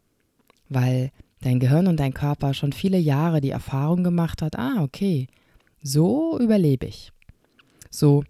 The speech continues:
fühle ich mich vielleicht kurzzeitig gut." Wenn ich in Erinnerungen schwelge, wenn ich vielleicht gewisse Nahrungsmittel zu mir nehme,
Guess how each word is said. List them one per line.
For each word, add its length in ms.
fühle 280
ich 100
mich 180
vielleicht 300
kurzzeitig 680
gut." 340
Wenn 160
ich 200
in 160
Erinnerungen 600
schwelge, 560
wenn 380
ich 300
vielleicht 480
gewisse 320
Nahrungsmittel 680
zu 200
mir 160
nehme, 360